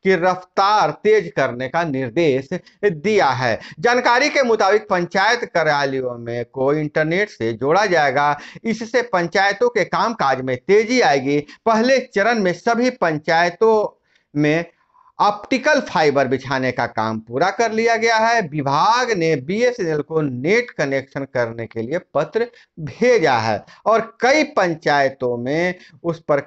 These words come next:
काम भी आरंभ हो गया है। जिलाधिकारी के नेतृत्व में जिला पंचायती पदाधिकारी इसे शीघ्र पूरा, पूरा कराने में लगे हैं। वहीं राज्य मुख्यालय में विभाग के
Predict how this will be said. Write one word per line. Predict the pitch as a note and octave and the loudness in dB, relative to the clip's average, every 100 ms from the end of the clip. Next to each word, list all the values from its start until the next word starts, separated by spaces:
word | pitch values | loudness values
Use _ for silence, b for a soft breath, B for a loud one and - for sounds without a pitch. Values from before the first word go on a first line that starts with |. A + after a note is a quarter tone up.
| - | -2
काम | D#3+ F3 F#3 D3+ | 0 2 0 0
भी | A#2+ | 0
आरंभ | B2+ A#2 A#2 D#3 F#3 A#3 _ _ _ - | 2 2 0 -2 -6 -10 _ _ _ 0
हो | C4 G#3+ | 2 4
गया | B2+ A2 | 4 2
है। | G2 A2+ G2+ - _ B B E3+ | 2 0 -2 -4 _ B B 0
जिलाधिकारी | A#3 A#3 A3 A3 B3 C#4 | 2 2 2 2 2 2
के | B3+ | 0
नेतृत्व | G3 F#3+ G3 G3 | 0 0 0 0
में | F3+ G3+ C#3+ | -2 0 0
जिला | E3+ G#3 | 0 0
पंचायती | G3+ D3+ C#3+ C3+ C3 | 0 -2 -2 -2 -2
पदाधिकारी | C3 B2 B2+ C#3 C3+ | 0 -4 -2 -2 -2
इसे | C#3+ C3 | -4 -8
शीघ्र | A#2 - A#2+ G#2 - | -12 -12 -12 -12 -12
पूरा, | A2+ A#2 A2 G2+ _ _ _ _ - | -6 -4 -6 _ _ _ _ _ -6
पूरा | C#3+ E3+ C#3+ A#2 C3+ B - | 0 2 2 2 0 B -6
कराने | C#3+ C#3 B2+ B2 | -2 0 0 -2
में | A#2 | -2
लगे | A2+ B2+ E3+ G3+ | -2 0 2 0
हैं। | F#3+ G3 G3+ - - | 2 0 -2 -8 -2
वहीं | F#3 F#3 F3+ | 0 2 0
राज्य | C3+ D#3+ A#3 G3 E3+ | 2 2 2 2 0
मुख्यालय | D3 D3 - D#3 D3 D3 C#3 A#2 C#3 - b C3 | 0 -4 -6 -2 0 2 2 2 -2 -8 b -12
में | B2+ B2 C3 D#3+ D#3+ | -10 -8 -2 0 2
विभाग | C#3 C3+ C#3 F3+ F#3+ - | 0 -2 0 0 0 -2
के | C3+ | 0